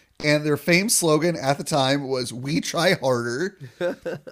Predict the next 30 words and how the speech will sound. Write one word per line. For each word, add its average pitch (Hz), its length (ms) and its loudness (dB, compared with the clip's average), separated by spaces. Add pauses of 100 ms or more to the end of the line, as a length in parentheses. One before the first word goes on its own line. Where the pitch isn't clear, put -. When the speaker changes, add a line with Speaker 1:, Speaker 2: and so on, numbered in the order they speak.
Speaker 1:
Um, 147 600 2
the 170 100 4
song 262 460 4
they 262 120 8
play 170 340 4
in 147 80 0
her 143 100 -2
daydream 135 480 -4
is 139 100 -6
called 135 300 0
Born 226 320 0
to - 220 -4
Runner 202 460 0
Up, 147 260 2
Speaker 2:
Oh, 143 240 -4
that's 135 180 -14
so 127 140 -10
Speaker 1:
which 160 180 4
is 180 140 2
a 180 60 10
Speaker 2:
good. - 120 -8
Speaker 1:
parody 208 500 4
of 143 240 -2
Born 214 260 2
to 214 160 -4
Run 165 280 -2
by 170 160 -2
Bruce 180 340 -8
Springsteen. 143 760 -6 (640)
Uh, 143 380 4